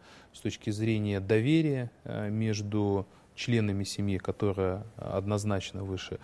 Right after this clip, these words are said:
э, скорости понимания, э, различных идей. Все-таки, э, родные братья или там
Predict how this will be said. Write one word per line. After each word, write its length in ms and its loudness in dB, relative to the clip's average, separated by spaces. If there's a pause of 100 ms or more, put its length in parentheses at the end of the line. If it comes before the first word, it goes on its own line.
(340)
э, 120 -4
скорости 480 2
понимания, 840 4 (280)
э, 300 -4
различных 580 0
идей. 260 -2
Все-таки, 600 -2 (440)
э, 260 0
родные 320 2
братья 520 2
или 280 -6
там 380 -8